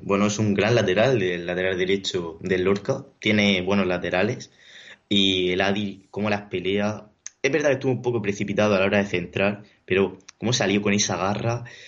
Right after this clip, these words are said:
con esas ganas. A mí me parece que es un jugador que a priori parecía que podía ser revulsivo, pero después de este partido yo creo que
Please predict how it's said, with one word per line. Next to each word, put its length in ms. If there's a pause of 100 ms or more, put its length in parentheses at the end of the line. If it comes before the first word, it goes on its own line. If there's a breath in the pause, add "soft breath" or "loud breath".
con 160
esas 340
ganas. 520
A 80
mí 160
me 80
parece 220
que 40
es 60
un 80
jugador 420
que 380 (1200 loud breath)
a 120
priori 340
parecía 400
que 120
podía 260
ser 400
revulsivo, 800
pero 300
después 300
de 60
este 160
partido 640
yo 200
creo 240
que 340